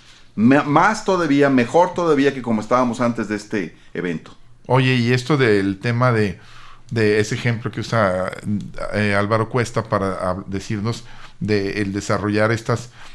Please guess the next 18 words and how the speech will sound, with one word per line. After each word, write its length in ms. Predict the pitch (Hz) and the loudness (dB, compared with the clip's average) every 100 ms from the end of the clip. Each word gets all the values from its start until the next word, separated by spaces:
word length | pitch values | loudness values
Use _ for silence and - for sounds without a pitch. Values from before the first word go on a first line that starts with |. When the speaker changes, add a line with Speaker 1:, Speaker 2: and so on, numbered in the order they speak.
| - | -2
Speaker 2:
habilidades, 760 | 113 113 113 117 139 131 107 | 0 0 0 2 2 2 -4
como 240 | - 104 104 | -6 -6 -4
que 140 | 104 | -4
mucha 260 | 104 107 117 | -4 -4 -2
gente 480 | 120 110 127 110 - - - - | -2 0 -2 -2 -8 -20 -20 -10
pudiera 720 | 113 107 117 127 120 107 - - - | -4 0 2 4 4 2 -4 -14 -6
encerrarse 680 | 110 107 113 98 110 113 123 | -4 -2 -2 0 0 0 -2
en 80 | 113 | -2
la 80 | |
idea 320 | 104 98 107 110 | -2 0 0 0
de, 240 | 104 90 - - - | -2 -4 -12 -20 -10
de, 240 | - 104 | -4 -2
"No, 280 | 104 123 110 104 | 0 0 -2 -6
yo, 120 | 104 | -6
yo 140 | 113 127 | -2 2
ya 120 | 131 | 2
soy 200 | 143 131 | 2 0
así, 360 | 123 131 120 | -2 -4 -4